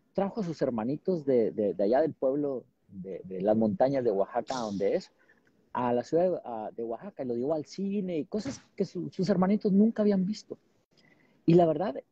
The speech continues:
eh, el que se haya encargado de, de, de sus hermanos, uno de sus hermanitos creo que tenía menos de dos años,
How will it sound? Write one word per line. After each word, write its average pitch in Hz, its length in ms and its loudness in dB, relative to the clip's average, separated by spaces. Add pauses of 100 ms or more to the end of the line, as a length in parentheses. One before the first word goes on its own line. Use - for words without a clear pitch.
(140)
eh, 147 200 2
el 131 180 0
que 139 120 -6
se - 140 -6
haya 220 100 -4
encargado 143 800 -4 (200)
de, 98 400 4
de, 95 260 2
de 101 120 2
sus 117 140 -4
hermanos, 196 400 2
uno 196 300 6
de 220 60 2
sus 139 120 -4
hermanitos 160 420 -2
creo 220 160 2
que 254 100 -2
tenía 175 540 0
menos 160 360 2
de 156 60 6
dos 190 180 0
años, - 420 -6